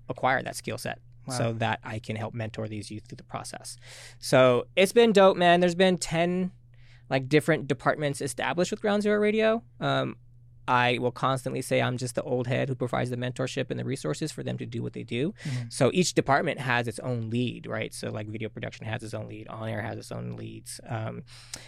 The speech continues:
Speaker 1: we do, journalism has their own lead. We've got marketing, got social media. Everybody has their own lead, and I just kind of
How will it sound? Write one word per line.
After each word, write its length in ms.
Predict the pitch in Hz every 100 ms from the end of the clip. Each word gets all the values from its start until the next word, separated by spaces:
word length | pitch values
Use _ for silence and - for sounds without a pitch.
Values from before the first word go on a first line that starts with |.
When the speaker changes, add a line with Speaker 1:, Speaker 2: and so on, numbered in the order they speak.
| -
Speaker 1:
we 140 | - 117
do, 400 | 120 117 113 - - - - 123 -
journalism 580 | - 123 120 120 120 117
has 200 | 123 117
their 180 | 117 -
own 260 | 113 113
lead. 240 | 113 110 107
We've 120 | 113
got 180 | 113 110
marketing, 400 | 120 110 - 113
got 140 | 113
social 300 | - 123 120 123
media. 240 | 117 113
Everybody 360 | 127 127 127 120
has 200 | 123 117
their 140 | 113
own 180 | 113 113
lead, 220 | 110 107
and 120 | 113
I 100 | 110
just 180 | 107 104
kind 260 | - 117 110
of 220 | 110 107